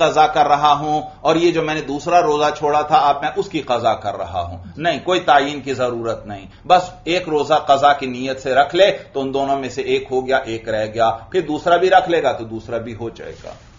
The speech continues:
तो कहते हैं व नज़ीरुल अव्वली, और पहले की नज़ीर, यानी कि जिनकी जिन्स मुत्तहिद हो, इदा साम यौमन, जब किसी शख्स ने एक रोजा रखा, फी क़ज़ाए रमज़ाना, क़ज़ाए रमज़ान में, कि वह रमजान की कज़ा कर रहा है,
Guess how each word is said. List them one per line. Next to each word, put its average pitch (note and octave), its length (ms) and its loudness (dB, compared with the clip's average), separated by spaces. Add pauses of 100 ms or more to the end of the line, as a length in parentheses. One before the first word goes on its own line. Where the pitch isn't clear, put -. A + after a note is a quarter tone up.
(380)
तो C#3+ 80 -4
कहते - 300 2
हैं C#3+ 180 0
व C#3 40 4
नज़ीरुल C3+ 580 0
अव्वली, C#3 460 2
और A#2+ 140 4
पहले C3 400 0
की C#3+ 160 -8
नज़ीर, C3 440 0
यानी B2 280 -6
कि B2+ 120 -12
जिनकी C3+ 360 -8
जिन्स C3 280 -8
मुत्तहिद C3 540 -2
हो, C3+ 280 -2 (120)
इदा C#3+ 320 4
साम D3+ 400 2
यौमन, C#3+ 580 2 (160)
जब E3 220 0
किसी D#3 220 -6
शख्स D#3 320 -2
ने E3 80 -10
एक D#3+ 400 -4
रोजा C#3 500 6
रखा, C3 560 4
फी D#3+ 200 -6
क़ज़ाए C#3 560 4
रमज़ाना, C3 1120 2
क़ज़ाए D3+ 320 6
रमज़ान C3 600 2
में, C3 360 -6
कि C3+ 80 -8
वह C3 100 2
रमजान B2+ 500 2
की D3+ 140 -10
कज़ा C#3 400 4
कर C3 200 0
रहा B2+ 400 4
है, C3 260 4